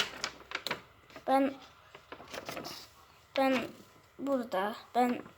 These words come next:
aldım. Ben önceden aldığım için şimdi konuma,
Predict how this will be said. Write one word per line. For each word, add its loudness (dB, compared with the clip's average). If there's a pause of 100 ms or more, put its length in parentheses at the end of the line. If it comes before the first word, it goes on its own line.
(160)
aldım. 4 (2250)
Ben 4
önceden 4
aldığım 2
için 0 (3000)
şimdi 2
konuma, 4